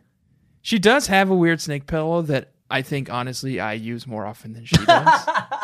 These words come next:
Speaker 2: Well, give it back to her.
Speaker 1: I like it. <laughs>
Speaker 2: Yeah. <laughs> You like something to wrap your knees around? <laughs>
Speaker 1: No, I wrap it around my head like a,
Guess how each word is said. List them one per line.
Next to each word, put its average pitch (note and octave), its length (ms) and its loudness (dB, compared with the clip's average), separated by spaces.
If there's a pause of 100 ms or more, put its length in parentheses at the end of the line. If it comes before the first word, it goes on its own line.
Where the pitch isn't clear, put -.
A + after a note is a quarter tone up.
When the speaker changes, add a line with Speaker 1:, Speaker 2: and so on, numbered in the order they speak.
(220)
Speaker 2:
Well, A#3+ 220 -8
give G4+ 140 0
it A#4+ 160 2
back - 300 0
to B2+ 160 -2
her. A#2+ 240 -8 (240)
Speaker 1:
I F3 100 -2
like F3 320 -2
it. - 260 -12
<laughs> - 60 -16 (380)
Speaker 2:
Yeah. - 500 0 (140)
<laughs> C#3 60 0 (1500)
You E3+ 200 4
like F3+ 180 6
something F#3+ 280 0
to F#3+ 80 2
wrap E3+ 280 2
your F3 120 0
knees F3 260 -2
around? G3 360 0 (100)
<laughs> B3+ 100 -12
Speaker 1:
No, A#3 120 2
I A#3+ 100 2
wrap F#3+ 260 0
it A3 80 -8
around G3+ 220 -8
my E3+ 140 -6
head E3 460 -6
like C#3+ 200 6
a, C#4 1000 0